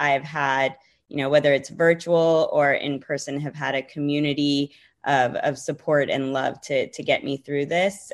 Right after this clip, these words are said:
um, especially the first six months.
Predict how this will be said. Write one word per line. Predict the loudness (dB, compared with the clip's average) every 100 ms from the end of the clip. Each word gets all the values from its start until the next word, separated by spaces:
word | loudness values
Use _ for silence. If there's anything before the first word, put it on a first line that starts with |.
| -6
um, | -4 -2 -4 -4 -6 _ -20 -20 -8
especially | -6 -4 -4 -2
the | -4
first | -2 -4 -6
six | -10 -10
months. | -4 -4 -4 -14